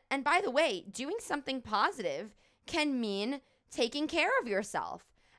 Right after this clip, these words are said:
and being gentle with yourself. Today, I'm taking care of myself by, I didn't put as much effort to be camera ready. That was my version of taking care of myself. I just couldn't do it. I could not do a full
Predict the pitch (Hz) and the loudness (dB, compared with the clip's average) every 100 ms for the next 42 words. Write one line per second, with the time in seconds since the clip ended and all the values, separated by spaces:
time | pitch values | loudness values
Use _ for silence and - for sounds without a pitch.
0 | - 330 262 233 247 302 - 294 359 - | 0 0 0 -2 -2 -2 0 2 2 0
1 | 392 254 - 170 180 180 139 - - _ | 0 -2 -2 -6 -2 -2 -2 -6 -14 _
2 | _ - 294 285 294 - 240 302 320 320 | _ -2 0 4 2 4 4 4 0 -4
3 | 240 208 208 208 170 175 180 170 180 170 | -2 -4 -2 0 0 0 -2 -4 -2 -2
4 | 160 202 - - - 185 214 196 190 202 | -2 -4 -10 -20 -8 4 6 8 6 4
5 | 208 _ _ _ - 214 214 254 254 277 | -2 _ _ _ 0 2 4 0 2 2
6 | 254 226 254 - - 220 269 262 - 254 | 2 0 -4 -2 -2 0 2 0 0 -6
7 | 262 - 240 185 220 233 254 285 143 143 | -6 -4 -2 -2 -2 -2 -2 -2 -4 -10
8 | - - 208 247 269 254 254 220 233 240 | -14 0 4 4 2 0 -2 0 -2 -2
9 | 247 269 240 254 247 262 214 180 170 - | -6 -4 -4 -4 -2 -2 -4 -4 -4 -2
10 | 202 220 233 - 277 254 254 294 180 - | -2 0 -4 -2 -2 -2 -2 -2 0 0
11 | 185 - 247 240 247 262 - 175 180 220 | -4 0 0 2 0 -2 -4 -2 -2 0
12 | 240 - - 175 190 | -2 -2 -2 0 0